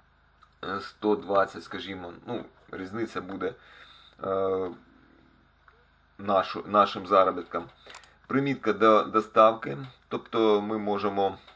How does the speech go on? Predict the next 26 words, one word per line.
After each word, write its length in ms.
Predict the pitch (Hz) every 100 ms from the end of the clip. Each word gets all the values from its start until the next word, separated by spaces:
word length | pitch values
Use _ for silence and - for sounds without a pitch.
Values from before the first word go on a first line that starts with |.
| -
доставки 540 | - 107 - 98 92
підрядника, 640 | - 90 90 87 87 82 - - _ _ -
тобто 260 | - -
яким 240 | 101 101 101
чином 320 | - 98 95
ми 80 | 92
будемо, 460 | 92 95 92 92 - - - - _ -
е, 280 | 95 95
розраховуватись, 1080 | 95 95 98 - 95 90 85 - - - - -
е, 480 | 87 87 87 90 87 85 - - -
скажімо 320 | 85 85 85
так, 580 | - - - - - - - - - -
безготівковий, 1000 | 95 95 90 - 95 - 113 104 98 98 - -
без 220 | 95 92
П 140 | - 87
Д 120 | 92
В, 220 | 90 69 - _
ось 160 | - -
так. 260 | 85 76 - - - - _ _
Строк 340 | - 127 127
оплати 400 | 117 104 107 101
робот 380 | 101 98 107 104
підрядника 600 | 127 131 139 135 139 139
днів, 340 | 127 131 135 131 - _ _ _ _ _
тобто, 420 | 110 - 117 101 82 120
ну, 220 | 131